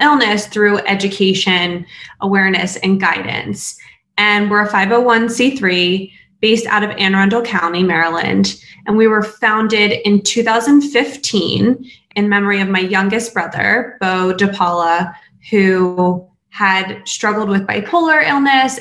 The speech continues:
and passed from an accidental overdose. And so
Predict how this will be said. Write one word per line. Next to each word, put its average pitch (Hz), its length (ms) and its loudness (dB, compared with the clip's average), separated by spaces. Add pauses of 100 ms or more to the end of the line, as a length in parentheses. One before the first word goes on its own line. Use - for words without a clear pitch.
and 202 180 -4
passed 196 480 -2
from 185 560 -2 (320)
an 202 80 -6
accidental 190 600 -4
overdose. 202 640 0
And 202 160 4
so 196 400 0